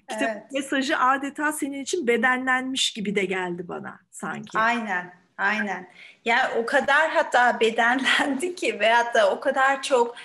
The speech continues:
Speaker 2: hayatımın içine girdi. E, ben bunu, e, böyle online meditasyonlar yaptırıyordum.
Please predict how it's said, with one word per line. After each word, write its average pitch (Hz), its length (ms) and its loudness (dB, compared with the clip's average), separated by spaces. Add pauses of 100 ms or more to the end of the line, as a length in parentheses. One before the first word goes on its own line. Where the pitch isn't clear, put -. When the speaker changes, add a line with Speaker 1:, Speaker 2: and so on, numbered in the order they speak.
(160)
Speaker 2:
hayatımın 240 760 2
içine 226 560 -4
girdi. 208 760 -4 (400)
E, 220 280 -4
ben 262 300 0
bunu, 302 320 -4 (220)
e, 214 480 -2
böyle 214 360 -2
online 226 760 0
meditasyonlar 214 960 -2
yaptırıyordum. 190 840 -6